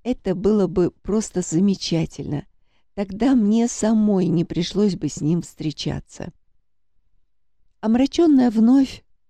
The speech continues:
проявившимися мыслями о Вадиме, я добрела, наконец, до набережной. Как оказалось, тяжкие раздумья вовсе не испортили мне аппетит. Я съела порцию шашлыка и, подумав,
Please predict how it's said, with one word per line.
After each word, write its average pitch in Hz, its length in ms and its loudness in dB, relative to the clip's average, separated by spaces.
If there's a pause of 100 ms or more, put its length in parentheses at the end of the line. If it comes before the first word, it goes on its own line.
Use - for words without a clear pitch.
проявившимися 175 920 0
мыслями 156 640 -2
о 147 100 -16
Вадиме, 190 600 -2 (460)
я 208 200 -2
добрела, 208 540 0
наконец, 180 580 -2
до 170 140 -6
набережной. - 760 -6 (500)
Как 247 220 -6
оказалось, 247 720 -2 (320)
тяжкие 233 440 -2
раздумья 220 680 0 (280)
вовсе 247 380 -2
не 233 220 4
испортили 156 640 -4
мне 131 240 -2
аппетит. - 500 -10 (480)
Я 175 160 -2
съела 196 420 0
порцию 165 500 -6
шашлыка 220 640 -6 (400)
и, 226 80 -8
подумав, 240 680 0